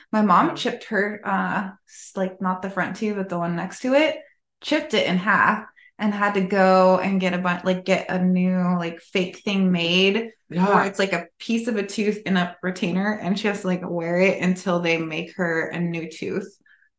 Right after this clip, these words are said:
Speaker 1: And so she
Speaker 2: Yeah.
Speaker 1: had to do all this weird procedure. It's just creepy.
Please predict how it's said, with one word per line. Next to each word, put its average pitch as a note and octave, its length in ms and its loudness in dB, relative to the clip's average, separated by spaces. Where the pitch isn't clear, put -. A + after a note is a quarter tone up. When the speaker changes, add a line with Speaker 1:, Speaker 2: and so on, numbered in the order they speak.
Speaker 1:
And F#3+ 140 2
so F#3 240 2
she F3+ 60 0
Speaker 2:
Yeah. C#3 160 2
Speaker 1:
had G3+ 80 0
to G3 80 -2
do F#3 180 -2
all E3+ 140 -2
this E3 220 -10
weird D3+ 220 -8
procedure. F#3 520 -4
It's E3 180 -4
just - 140 -12
creepy. F#3+ 640 -2